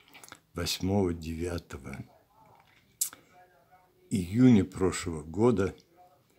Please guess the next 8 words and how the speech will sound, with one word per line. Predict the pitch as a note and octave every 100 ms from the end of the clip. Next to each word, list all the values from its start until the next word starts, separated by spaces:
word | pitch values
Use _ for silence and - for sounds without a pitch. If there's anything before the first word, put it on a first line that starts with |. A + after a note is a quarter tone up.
| _ _ _ _ _ _ _ _ _ _ _ -
видео | D#2+ A2 B2 G#2+ G#2+
которых | A2 - G2+ - G#2 F#2+ F#2
с | -
его | G2 F#2+ F#2
переводом | - F#2 E2+ E2+ E2+ D#2+ D#2 D#2 _ _ - _ _ _ _ _ -
Вадим | F2+ F#2+ F2 G2+
Павлович | E2+ G2+ F#2 F2+ -
Лукашевич | F2+ D#2+ E2+ D2+ - A#2 A#2 -